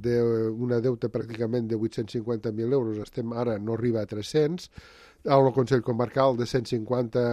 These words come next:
han pagat cent, cent trenta, <clears throat> etcètera, etcètera, etcètera. Això pràcticament se'n va també als, als, mm, lo de la... i això és important, perquè això va arribar, eh, a últims de novembre,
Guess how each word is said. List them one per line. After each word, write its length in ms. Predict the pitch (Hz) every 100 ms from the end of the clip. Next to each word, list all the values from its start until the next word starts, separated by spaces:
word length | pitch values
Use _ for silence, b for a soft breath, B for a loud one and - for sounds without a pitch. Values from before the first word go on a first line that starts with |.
| 117 117 110
han 140 | 107
pagat 300 | 117 113 -
cent, 220 | - 117 104
cent 380 | - - 120 104
trenta, 460 | 127 151 147 147 165 - B B B B B
<clears throat> 480 | 180 160 147 - 135
etcètera, 480 | 113 131 123 127 127
etcètera, 460 | 113 120 131 127
etcètera. 400 | 131 143 143 147 117
Això 160 | 120 127
pràcticament 580 | 135 131 120 127 117 120
se'n 160 | 131 110
va 100 | 110
també 380 | 113 110 101 104 113 131
als, 380 | 98 104 95 -
als, 300 | 95 92 - - - b b b -
mm, 380 | 113 113 113 113 123
lo 80 | 120 113
de 140 | 117 113
la... 160 | 110 107 104 101 98 104 101 113
i 80 |
això 240 | 117 - 113
és 60 | 113
important, 400 | 101 98 135 120
perquè 160 | 104
això 160 | 101 110
va 80 | 107
arribar, 320 | 107 107 110 107
eh, 680 | - - - - - 110 110
a 240 | 113 117
últims 400 | 113 107 113 101
de 80 | 113
novembre, 540 | 110 110 127 135 147